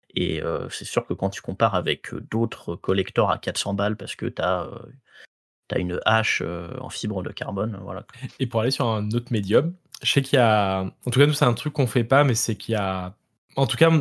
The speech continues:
Speaker 2: c'est pour ça qu'on avait commencé Point and Click aussi, c'était parler des jeux indépendants.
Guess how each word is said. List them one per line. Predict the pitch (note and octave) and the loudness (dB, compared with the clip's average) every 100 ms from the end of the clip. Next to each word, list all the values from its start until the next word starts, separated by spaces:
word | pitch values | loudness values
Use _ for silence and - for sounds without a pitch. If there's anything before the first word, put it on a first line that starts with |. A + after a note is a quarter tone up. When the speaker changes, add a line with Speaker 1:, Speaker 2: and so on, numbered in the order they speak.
| C3 | 2
Speaker 2:
c'est | - B2+ | 0 0
pour | A#2+ | 2
ça | D#3+ | 2
qu'on | D#3 | 4
avait | C3+ A#2 | 6 6
commencé | A#2+ A2+ A2 A#2+ | 4 2 2 2
Point | A2 G#2+ | 0 0
and | A2 | -2
Click | - B2 | -4 -4
aussi, | A2 - C3+ | -4 -4 -6
c'était | A#2+ | -6
parler | G#2+ G2 | -4 -6
des | A#2+ G2+ | -4 -2
jeux | A2 | -2
indépendants. | G#2+ G#2 G2 G#2+ D3 | -4 -4 -4 -4 -6